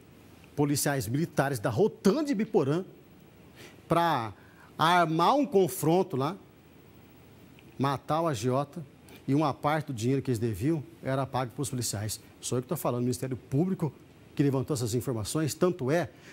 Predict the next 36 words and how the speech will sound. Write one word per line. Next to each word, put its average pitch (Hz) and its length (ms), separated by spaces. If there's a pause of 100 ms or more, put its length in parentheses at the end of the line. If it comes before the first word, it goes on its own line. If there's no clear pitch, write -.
(140)
que 131 140 (160)
os - 220
quatro 226 440
policiais 165 540
estão 202 260
presos. 139 560 (920)
Mas 127 200
ontem, 151 440 (180)
ontem 139 420 (400)
o 135 160
Ministério 139 300
Público 156 300
ofereceu 151 360
denúncia, 147 340
aceitou 180 360
a 196 60
denúncia, 143 340
né, 147 180 (380)
de 160 140
todos 226 500
os 143 60
envolvidos. 123 560 (180)
Quatro 208 280
policiais 196 340
militares 165 520 (300)
e 131 60
essas 131 240
três 165 180
pessoas 143 300
da 131 80
mesma 135 240
família 113 420 (380)
lá 113 160
de 101 100
Bela 110 180
Vista. - 380